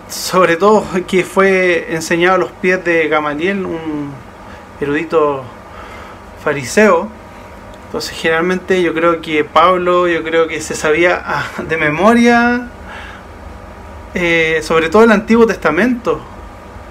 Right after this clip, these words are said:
el Tanaj, como es conocido. Entonces, él cita de una forma muy natural textos que vamos a ver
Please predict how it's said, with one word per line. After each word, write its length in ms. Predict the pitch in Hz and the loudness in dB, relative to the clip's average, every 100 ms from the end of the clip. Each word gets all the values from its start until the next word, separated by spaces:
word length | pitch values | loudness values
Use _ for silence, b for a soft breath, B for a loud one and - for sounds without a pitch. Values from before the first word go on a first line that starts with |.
| - | -10
el 140 | 151 | -6
Tanaj, 320 | - 156 190 - - - | -2 0 0 -2 -12 -8
como 240 | 165 160 | -4 -4
es 40 | 156 | -6
conocido. 540 | - 156 156 175 156 151 B B B B B B - - | -6 -6 -4 -2 -2 -4 B B B B B B -16 -12
Entonces, 580 | 143 180 175 196 185 143 - - - - - | -4 -4 0 2 2 0 -8 -20 -20 -20 -4
él 480 | 185 208 226 220 220 - - - - | 2 4 4 2 -2 -10 -18 -20 -16
cita 680 | - - 226 226 240 247 254 | -12 0 2 4 6 6 4
de 160 | 220 202 | 2 0
una 300 | 190 190 180 | 0 0 0
forma 280 | 208 196 190 | 0 2 4
muy 200 | 208 240 | 6 6
natural 560 | 247 226 226 220 220 - B B B - | 4 4 4 4 0 -6 B B B 0
textos 460 | 214 214 - 196 196 | 2 2 0 -2 -2
que 280 | - 175 | -2 -2
vamos 340 | 165 175 170 165 | 2 0 0 2
a 40 | |
ver 260 | 165 165 | 2 2